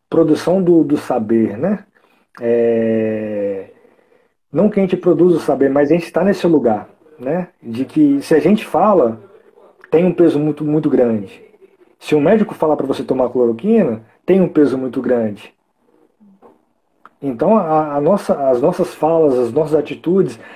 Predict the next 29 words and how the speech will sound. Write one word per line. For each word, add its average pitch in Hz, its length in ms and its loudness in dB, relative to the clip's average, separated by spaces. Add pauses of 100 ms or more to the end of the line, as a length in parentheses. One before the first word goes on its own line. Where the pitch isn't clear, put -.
(160)
elas 175 220 2
refletem 190 440 2
na, 160 120 0
na, 151 220 -2
na 147 120 -2
sociedade 139 500 0
de 127 60 -6
um, 135 120 -2
de, 135 220 0
de, 143 300 -4
de 147 120 -4
uma 147 100 0
certa 131 300 -6
forma, 107 480 -2 (600)
né? 151 240 -4 (420)
E, 139 80 2
e, 143 920 2
então, 151 400 0
eu 156 40 0
até 147 180 -2
perdi 160 220 -2
o - 20 -4
que 151 60 -2
eu 143 40 -8
tava 139 140 -2
falando 127 280 -6
aqui, 117 180 -8
mas, 113 500 -8 (400)
é, 113 1200 -2